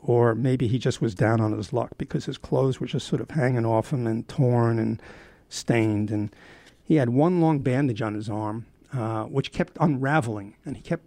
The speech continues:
walking back and forth to the bathroom all the time, carrying his I V in one hand, and his bandage kept ra-, unraveling and dragging on the floor. I mean, you know,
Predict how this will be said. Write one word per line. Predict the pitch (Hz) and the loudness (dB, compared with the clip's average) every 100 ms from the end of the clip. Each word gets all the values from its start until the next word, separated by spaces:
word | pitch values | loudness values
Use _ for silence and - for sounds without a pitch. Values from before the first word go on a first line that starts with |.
| - | -6
walking | 139 160 147 131 | -4 -4 -4 -4
back | 127 127 | -4 -4
and | 127 | -8
forth | - 127 120 | -6 -6 -4
to | 131 | -6
the | 110 | -4
bathroom | 113 123 - 127 120 | 0 0 0 -6 -8
all | |
the | 117 | -10
time, | - 131 127 120 | -8 -6 -4 -4
carrying | - 131 127 120 | 0 2 2 2
his | 113 110 | -2 -2
I | 110 113 | -2 -2
V | 113 113 | -4 -6
in | 101 | -8
one | 104 117 | -2 -2
hand, | 117 101 98 123 - - - _ _ - - | -2 -8 -10 -14 -16 -20 -20 _ _ -10 -6
and | 117 | -4
his | 120 | -4
bandage | - 139 151 113 | -2 0 0 0
kept | - 120 | -2 -2
ra-, | 113 110 123 123 | 0 0 2 2
unraveling | 117 107 123 127 113 101 | 2 2 2 2 0 -4
and | |
dragging | 101 107 120 120 117 | -2 2 2 2 0
on | 107 | -2
the | 104 | -6
floor. | - 127 110 107 - | -8 -4 -4 -6 -12
I | 135 | -14
mean, | 127 117 139 - | -12 -14 -16 -14
you | 135 | -14
know, | 117 | -14